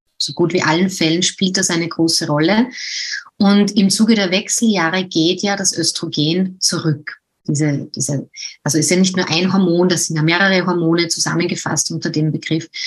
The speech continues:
Und diese Hormone gehen zurück im, in der Zusammensetzung unseres, äh, Hormoncocktails im Körper.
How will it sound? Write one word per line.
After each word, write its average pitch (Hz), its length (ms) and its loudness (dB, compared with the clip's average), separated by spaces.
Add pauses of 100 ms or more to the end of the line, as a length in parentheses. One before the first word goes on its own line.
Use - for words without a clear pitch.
(380)
Und 160 720 0
diese 214 340 4
Hormone 170 720 2 (140)
gehen 160 240 2
zurück 214 500 2 (360)
im, 185 500 2
in 190 360 6
der 185 300 0 (200)
Zusammensetzung 202 1000 2
unseres, 175 720 -2
äh, - 60 -4
Hormoncocktails 170 1200 2
im 180 80 -4
Körper. 160 440 -2